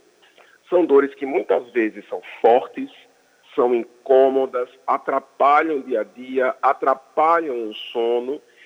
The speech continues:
e que normalmente podem estar associadas também a outros sintomas, como, por exemplo,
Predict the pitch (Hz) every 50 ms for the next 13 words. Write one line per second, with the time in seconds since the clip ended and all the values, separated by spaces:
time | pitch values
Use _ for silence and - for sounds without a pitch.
0 | - - - - - - 233 220 202 208 247 - 247 240 233 208 175 160 156 175
1 | 190 185 - - - 180 175 180 185 175 - - 180 175 170 - 170 - - 156
2 | 143 - 156 160 - - 160 156 165 160 143 139 147 170 175 185 180 - - 190
3 | 196 190 _ 170 156 156 151 139 123 113 110 - - 131 135 135 - 143 127 131
4 | 127 117 120 113 104 98 - _ -